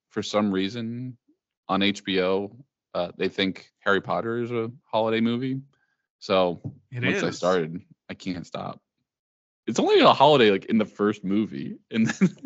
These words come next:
Speaker 1: <laughs> and then it just, you have to watch all other, the other eight.
Speaker 2: That's true. That first movie, though, was a good Thanksgiving, Christmas, Halloween movie. You know, like
Speaker 1: <laughs> It's all the fall, fall days.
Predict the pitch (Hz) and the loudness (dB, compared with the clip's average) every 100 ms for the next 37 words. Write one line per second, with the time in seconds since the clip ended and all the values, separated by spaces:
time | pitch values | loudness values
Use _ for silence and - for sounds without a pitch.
0 | 254 - 269 - - - 135 139 135 131 | -6 -6 -6 -10 -10 -8 -4 -2 -2 -4
1 | 160 _ _ _ _ - 131 - 139 139 | -8 _ _ _ _ -2 -2 2 2 2
2 | - _ _ _ _ - 110 113 123 120 | -6 _ _ _ _ -4 0 2 2 0
3 | 101 101 95 98 98 90 87 - 95 95 | 2 2 4 2 2 -2 -8 -12 -10 -6
4 | 95 92 101 - _ _ _ _ _ _ | -4 -4 -6 -10 _ _ _ _ _ _
5 | _ _ _ _ _ _ - 127 - 123 | _ _ _ _ _ _ -14 -14 -10 -8
6 | 107 123 254 - 269 - 165 156 131 123 | -8 2 2 4 -2 0 0 0 0 -2
7 | 120 120 135 143 _ 131 135 123 135 127 | -2 -2 0 -2 _ -2 -2 -6 -6 -4
8 | 127 123 - 120 123 117 117 113 113 110 | -6 -6 -6 -6 -4 -6 -4 -4 -4 -6
9 | 110 107 110 - 107 123 _ _ _ - | -6 -8 -10 -10 -12 -12 _ _ _ -14
10 | 110 104 113 123 _ - - - 180 139 | -10 -10 -10 -12 _ -4 -4 0 2 2
11 | 147 - 110 151 170 180 151 - 98 95 | 0 0 0 2 2 2 -2 -2 0 0
12 | 92 92 _ _ 101 95 92 78 - 90 | -4 -8 _ _ -2 -2 -2 -6 -14 -20